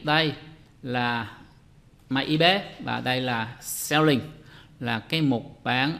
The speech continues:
áo thun. Thì các bạn thấy hiện giờ có ba cái áo đang chờ và chuẩn bị, ờ, ship hàng cho khách. Và mặc dù là cái tài khoản eBay của tôi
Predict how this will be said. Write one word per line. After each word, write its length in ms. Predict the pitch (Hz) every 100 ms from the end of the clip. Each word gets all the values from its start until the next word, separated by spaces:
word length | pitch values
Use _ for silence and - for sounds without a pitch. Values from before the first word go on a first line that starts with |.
| -
áo 100 | 156
thun. 200 | 165 160 - - - -
Thì 180 | 143 139 - - -
các 80 | 185
bạn 120 | 139
thấy 120 | 175 190
hiện 180 | 156 151
giờ 120 | 131
có 160 | 160
ba 260 | 160 156 151 156
cái 80 | 147
áo 320 | 139 147 180 151
đang 320 | 143 143 147 143 - - - -
chờ 300 | 127 117 113
và 120 | 110
chuẩn 340 | 113 104 123 131
bị, 240 | 123 123 -
ờ, 200 | 117 113
ship 280 | - 208 220
hàng 180 | 143 123
cho 120 | 139
khách. 200 | - 202 - - - - - - -
Và 60 | 123
mặc 120 | 131
dù 260 | 143 135 135 -
là 260 | 135 131 127 - - -
cái 100 | 165
tài 80 |
khoản 120 | 127 151
eBay 220 | 151 143
của 120 | 131
tôi 300 | 143 143 139